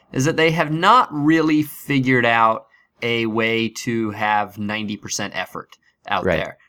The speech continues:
Speaker 1: And, like, with, like, LeBron, for instance, as I understand it, is sort of, like, the master of, uh, keeping himself healthy and, uh, you know, playing at, you know, something like ninety percent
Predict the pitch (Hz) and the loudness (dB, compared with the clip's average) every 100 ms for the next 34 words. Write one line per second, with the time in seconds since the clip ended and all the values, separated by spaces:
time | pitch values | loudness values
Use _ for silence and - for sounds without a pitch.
0 | - 127 123 127 147 170 170 208 208 208 | -6 -2 0 -2 2 2 2 -4 0 -2
1 | 196 202 226 269 196 147 135 139 - - | 0 -2 4 6 6 6 2 -4 -8 -4
2 | 151 139 143 127 - - - 123 139 135 | -4 -2 -2 -2 -4 -10 -8 -4 0 2
3 | 127 - 117 110 107 - 127 - 165 165 | 0 -2 -2 -2 -4 -2 -4 0 2 2
4 | 147 135 139 120 117 113 - - 104 98 | 2 0 0 0 2 0 -2 -6 -6 -6
5 | - _ - 117 113 110 107 - - _ | -12 _ -4 2 4 2 0 -6 -20 _
6 | - 110 107 - 143 135 123 120 117 110 | -6 -6 -6 -6 -4 -2 -4 -2 0 0
7 | - 113 - 98 101 - _ _ - 113 | 0 0 0 -8 -8 -12 _ _ -6 -2
8 | 110 107 107 104 101 113 101 101 156 117 | 0 -2 -4 -6 -6 -4 -2 -2 -4 -4
9 | - - 135 127 120 113 - _ - 214 | -4 -2 0 0 0 -2 -4 _ -12 -6
10 | - - - 127 127 113 107 110 120 120 | -6 -6 -4 -4 -2 -2 -2 -2 -4 -4
11 | 120 - 120 110 | -6 -4 -2 -4